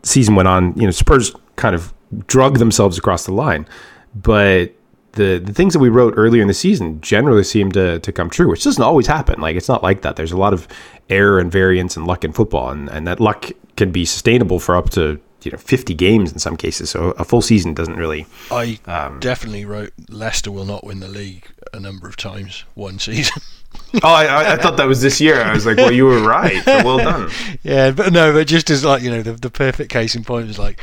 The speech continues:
Speaker 2: the numbers are telling me that Leicester will not win the league. <laughs>
Speaker 1: That was bugging me. So I, I'm, there were two seasons historically that X G have really bugged me in England. Um,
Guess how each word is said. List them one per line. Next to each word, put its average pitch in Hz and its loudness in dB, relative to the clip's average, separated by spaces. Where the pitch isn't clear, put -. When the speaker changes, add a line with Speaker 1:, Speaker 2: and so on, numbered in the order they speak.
Speaker 2:
the 135 -2
numbers 160 2
are 143 0
telling 147 2
me 107 -6
that 107 -12
Leicester 117 -6
will 107 -6
not 117 -4
win 110 -10
the 104 -12
league. - -4
<laughs> - -
Speaker 1:
That 160 0
was 196 4
bugging 139 0
me. 104 0
So 120 0
I, 131 2
I'm, 131 0
there 143 4
were 147 2
two 208 0
seasons 123 -2
historically 110 -2
that 90 -6
X 101 -8
G 101 -6
have 90 -8
really 98 -4
bugged 92 -8
me 92 -8
in 85 -12
England. 98 -8
Um, 87 -8